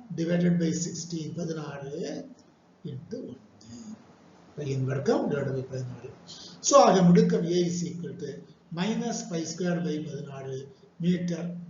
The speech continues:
second power minus two, அது meter per second square. நமக்கு கொடுக்கப்பட்ட மூன்றாவது தெரிவு, மூன்றாவது ஆப்ஷன்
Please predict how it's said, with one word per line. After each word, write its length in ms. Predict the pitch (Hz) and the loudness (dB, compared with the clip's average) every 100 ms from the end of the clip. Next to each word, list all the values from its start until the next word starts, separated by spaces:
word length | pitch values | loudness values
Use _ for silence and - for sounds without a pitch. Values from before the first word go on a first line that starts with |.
| - - - | -16 -10 -4
second 300 | 170 170 - | -2 -2 -4
power 180 | 151 147 143 | -4 -6 -8
minus 320 | 135 127 - - | -10 -12 -12 -14
two, 120 | 139 - - 151 | -16 -18 -14 -4
அது 120 | 214 | -2
meter 180 | 190 - - | -2 -4 -6
per 80 | - | -8
second 200 | 135 127 - | -10 -12 -14
square. 360 | - 131 - - - _ _ _ _ _ - | -14 -14 -14 -16 -20 _ _ _ _ _ -2
நமக்கு 260 | 208 175 151 | 0 0 0
கொடுக்கப்பட்ட 520 | 160 139 156 135 - 139 - - - - 180 | 0 0 -2 -4 -6 -8 -8 -12 -20 -4 4
மூன்றாவது 640 | 196 214 196 196 180 160 147 151 | 8 8 8 6 4 4 0 -2
தெரிவு, 340 | 135 131 131 131 - - _ 175 | -4 -4 -4 -6 -8 -18 _ 2
மூன்றாவது 540 | 226 220 185 170 - - 175 190 | 4 4 4 2 0 -2 -2 -2
ஆப்ஷன் 380 | - - 175 | -2 -4 -4